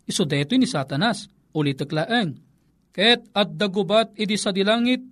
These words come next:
ni Miguel kan dagiti anghel na, nakigubat da idi dragon.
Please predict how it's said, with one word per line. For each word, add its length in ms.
ni 80
Miguel 400
kan 160
dagiti 400
anghel 320
na, 240
nakigubat 720
da 240
idi 160
dragon. 480